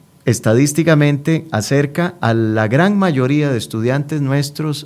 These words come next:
a una playa segura, a un lugar en la estadística,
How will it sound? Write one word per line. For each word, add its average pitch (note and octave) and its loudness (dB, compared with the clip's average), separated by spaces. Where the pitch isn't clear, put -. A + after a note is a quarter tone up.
a G#2 -2
una B2+ 0
playa A2+ 0
segura, F2+ -4
a E2+ -4
un A2+ -2
lugar C3 0
en F#2+ 0
la F#2+ 0
estadística, D3 -4